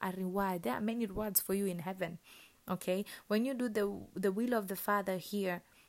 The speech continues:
on earth, that you say that you're submitting yourself only for him, you're not doing it for anyone else, you're just doing it for God,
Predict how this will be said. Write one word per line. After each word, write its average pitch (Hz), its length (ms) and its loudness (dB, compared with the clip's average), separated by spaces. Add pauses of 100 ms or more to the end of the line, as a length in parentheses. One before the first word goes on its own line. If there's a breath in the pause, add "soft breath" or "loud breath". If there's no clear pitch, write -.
(160 soft breath)
on 196 200 2
earth, 196 280 4
that 190 240 0
you 220 100 -2
say 220 240 4
that 196 120 2
you're 190 100 2
submitting 202 480 0
yourself 190 320 0
only 220 260 2
for 208 220 0
him, 180 260 0 (340 loud breath)
you're 175 80 -2
not 208 200 2
doing 214 160 4
it 208 80 0
for 196 120 -2
anyone 208 280 2
else, 196 180 0
you're 190 80 -2
just 208 220 -2
doing 208 180 0
it 196 80 -6
for 180 160 -6
God, 185 300 0